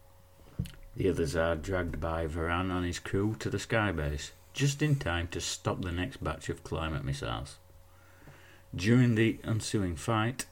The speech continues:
a hole is blasted in the side of the ship, and all sorts of shit starts flying out into space, with Jo and Kai clinging on for their lives.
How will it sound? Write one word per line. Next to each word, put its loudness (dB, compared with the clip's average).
a 0
hole 6
is 4
blasted -2
in -2
the 0
side 0
of -8
the -4
ship, -2
and -2
all 4
sorts -2
of -6
shit -2
starts -6
flying 10
out -2
into -4
space, -4
with -2
Jo 2
and -4
Kai -4
clinging -4
on -2
for -4
their 0
lives. -8